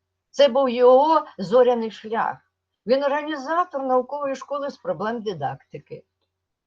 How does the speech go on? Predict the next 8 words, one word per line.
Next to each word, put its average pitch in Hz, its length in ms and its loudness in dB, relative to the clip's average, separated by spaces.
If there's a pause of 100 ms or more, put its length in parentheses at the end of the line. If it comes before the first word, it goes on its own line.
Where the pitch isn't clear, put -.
(160)
підвищення 247 580 -4
професійної 233 640 -8
майстерності, 151 1080 -10 (400)
педагогічної 277 520 -8
творчості 240 720 2
вчителів, 196 640 -12 (300)
управління 240 800 -4
школою 196 600 -4